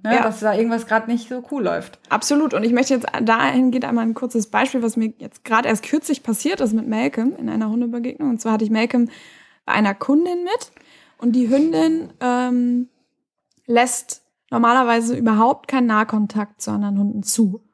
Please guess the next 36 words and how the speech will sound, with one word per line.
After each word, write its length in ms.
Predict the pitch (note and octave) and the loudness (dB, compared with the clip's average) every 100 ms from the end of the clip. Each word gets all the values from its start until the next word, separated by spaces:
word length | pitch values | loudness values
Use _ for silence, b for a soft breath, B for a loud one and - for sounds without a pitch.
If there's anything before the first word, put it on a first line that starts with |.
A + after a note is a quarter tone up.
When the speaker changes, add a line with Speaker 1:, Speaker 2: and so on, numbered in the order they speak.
| _ - | _ -6
Speaker 2:
So, 180 | G3 | -4
und 160 | - A3+ | -2 -2
das 140 | G#3+ | -2
ist 60 | A3+ | 0
jetzt 160 | G#3+ - | 0 0
auch 80 | |
erstmal 240 | - A#3 A#3 | 0 2 0
völlig 320 | A#3 A3 G#3+ | 2 0 0
okay. 240 | G3+ C4 | 0 0
Problematisch 640 | E4 G#3+ G#3 G#3+ A#3 C4 A#3+ | 0 0 0 0 2 0 -2
ist 160 | B3+ | -6
aber, 240 | - A3+ A3 | -4 -2 0
dass 160 | G#3+ | -2
sie 80 | A#3 | -2
eben 220 | A3 A3 | 0 0
sehr, 420 | G3+ G#3+ G#3+ A3 B B B B | 0 2 2 2 B B B B
also 160 | - A3 | 0 2
dass 160 | A3+ A3+ | 2 2
sie 60 | |
eben 120 | G#3+ | 0
Aggressionsverhalten 880 | - A3+ G3+ D#4 E4+ C4 C#4 - C4+ - | 0 -4 -2 -2 -2 -2 -2 0 -2 0
in, 300 | B3+ B3+ B3+ - | 2 2 0 -2
äh, 200 | A#3+ A#3 | -6 -4
Begegnungen, 480 | A3 G#3+ C#4 C#4+ B3 | -2 2 2 2 2
nicht 100 | A3 | 0
nur 100 | G#3+ | -2
im 60 | G#3+ | 0
Nahkontakt, 560 | B3+ C#4 B3 B3+ B3 | 0 0 -2 -2 -6
sondern 180 | A3 G#3 | -6 -6
in 120 | G3+ | -4
Begegnungen 420 | B3 F#4+ D4+ C#4+ | -4 -2 0 0
zeigt 380 | - C#4 C4+ C4+ | 0 0 0 0
und 60 | G#3+ | -2
daran 280 | G#3 G3+ - | -2 -6 -2
arbeiten 560 | G#3+ B3+ D#4+ - D#4+ | 2 2 2 0 -4
wir. 120 | F4+ | -4